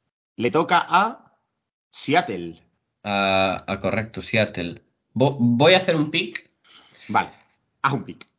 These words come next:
Speaker 2: Voy a hacer un pick, eh... Ah, ¿querías, querías ofrecer algo?
Speaker 1: No, no, no. Hazlo, hazlo.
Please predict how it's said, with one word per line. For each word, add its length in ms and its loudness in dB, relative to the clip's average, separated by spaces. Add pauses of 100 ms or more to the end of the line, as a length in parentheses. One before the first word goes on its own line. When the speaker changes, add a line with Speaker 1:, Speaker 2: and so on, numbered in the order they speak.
(120)
Speaker 2:
Voy 180 2
a 40 6
hacer 140 2
un 140 4
pick, 220 0
eh... 840 2
Ah, 160 2
¿querías, 240 0 (160)
querías 200 -2
ofrecer 280 -2
algo? 360 0 (220)
Speaker 1:
No, 180 2
no, 100 2
no. 420 -2
Hazlo, 320 -4
hazlo. 280 -12